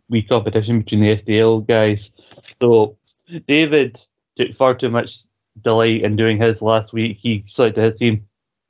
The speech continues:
Something with, something Big Bobies was the title of, I don't know. Clearly some wishful thinking on David's part. And Ryan Douglas was meant to be here to select his team, but he's, again, not here. So he's left me with his draft team.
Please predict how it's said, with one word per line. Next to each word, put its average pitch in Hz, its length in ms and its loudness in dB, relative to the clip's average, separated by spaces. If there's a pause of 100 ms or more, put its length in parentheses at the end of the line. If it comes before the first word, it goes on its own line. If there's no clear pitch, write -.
(100)
Something 131 360 0
with, 117 380 0
something 120 300 -2
Big 113 260 -4
Bobies 113 400 0
was 107 160 -4
the 113 140 0
title 110 380 0
of, 113 80 0
I 110 100 2
don't 110 200 0
know. 104 360 0 (200)
Clearly 127 200 2
some 113 160 -4
wishful 117 280 -2
thinking 113 320 -2
on 107 120 0
David's 107 320 -2
part. 110 320 -2 (800)
And 113 420 -2 (800)
Ryan 147 280 0
Douglas 135 380 -2
was 113 140 -6
meant 147 220 -2
to 127 60 -14
be 113 160 -6
here 117 200 2
to 110 60 -8
select 113 280 -2
his 123 240 -2
team, 117 300 -2
but 101 240 -2 (120)
he's, 107 440 -2 (200)
again, 113 340 2
not 110 220 0
here. 113 300 0
So 117 120 -4
he's 107 200 0
left 123 220 0
me 113 140 -4
with 107 140 -2
his 107 380 -4
draft 110 300 -2
team. 104 320 -4